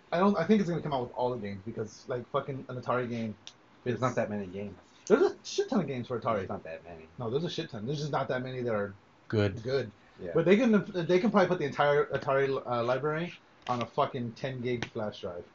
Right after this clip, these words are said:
Speaker 2: Yeah, but
Speaker 1: So,
Speaker 2: I still
Speaker 1: like,
Speaker 2: wouldn't buy it.
Speaker 1: it would. Uh, and then the other thing was, 'cause you guys were saying about the wood, the wood grain on the console.
Speaker 3: Uh-huh.
Speaker 1: Like, why they would put wood grain on the console? Maybe it's like a whole,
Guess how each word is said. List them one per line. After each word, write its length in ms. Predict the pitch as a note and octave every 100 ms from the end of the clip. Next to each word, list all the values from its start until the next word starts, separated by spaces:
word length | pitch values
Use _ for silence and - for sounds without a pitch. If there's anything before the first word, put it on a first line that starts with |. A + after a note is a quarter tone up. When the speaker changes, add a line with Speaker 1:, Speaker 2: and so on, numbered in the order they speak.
| -
Speaker 2:
Yeah, 180 | B2+
but 140 | A2+ A#2
Speaker 1:
So, 60 |
Speaker 2:
I 40 | -
still 140 | G#3+
Speaker 1:
like, 80 | B2
Speaker 2:
wouldn't 200 | G#2+ G2
buy 140 | F2+ F2+
it. 160 | F2+ -
Speaker 1:
it 140 | E3+ E3
would. 160 | E3 D3+ - - -
Uh, 240 | - F#3 F3+
and 100 | F3+
then 80 | G3+
the 80 | G3+
other 100 | G3+
thing 140 | G3+
was, 140 | F3 D#3
'cause 200 | F4 D#4+
you 160 | D#3
guys 120 | E3+
were 100 | E3
saying 160 | - E3
about 140 | D#3
the 80 | D3+
wood, 240 | B2 D3 D3 -
the 60 | C#3+
wood 200 | C#3+ D#3
grain 160 | E3 D#3
on 80 |
the 60 | C#3
console. 460 | D3 D#3 D#3+ F#3 F3+ -
Speaker 3:
Uh-huh. 220 | B2+ A2+
Speaker 1:
Like, 100 | C3+
why 240 | B2 C#3 D#3
they 100 | D#3
would 100 | D3+
put 120 | D#3
wood 160 | B2+ C#3
grain 160 | D3
on 80 | C#3+
the 60 | C#3
console? 320 | C#3+ C#3+ D3
Maybe 200 | C3 C3
it's 100 | B2+
like 100 | B2+
a 80 | A#2
whole, 320 | - B2+ B2+